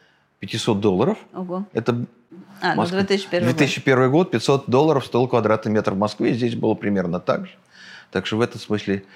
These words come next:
Speaker 1: э, сейчас очень разные. По городам это надо смотреть, где вы захотите жить. Ну, понятно, что есть вот дорогие точки. Это, значит, Вильнюс,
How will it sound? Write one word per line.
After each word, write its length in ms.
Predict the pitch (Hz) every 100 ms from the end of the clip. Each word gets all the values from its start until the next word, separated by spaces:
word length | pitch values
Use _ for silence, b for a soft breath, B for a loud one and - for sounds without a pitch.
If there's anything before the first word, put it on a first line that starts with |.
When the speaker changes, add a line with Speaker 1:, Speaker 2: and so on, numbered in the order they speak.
| B B
Speaker 1:
э, 180 | - 98
сейчас 360 | 107 143 240 214
очень 240 | 190 - 160
разные. 380 | 135 101 92
По 160 | 87 107
городам 540 | 107 117 131 165 147
это 160 | 120 107
надо 200 | 120 110
смотреть, 420 | 107 120 117 120 98
где 200 | 110 104
вы 80 | 92
захотите 500 | 95 101 95 98 104
жить. 300 | 160 170 - B B B B B
Ну, 120 | -
понятно, 380 | 117 135 151 -
что 160 | - 120
есть 180 | 107 101
вот 260 | 95 - 110
дорогие 580 | 90 101 127 123 117
точки. 380 | 101 104 92 -
Это, 160 | 90 90
значит, 340 | 90 90 -
Вильнюс, 540 | 127 190 180 175 -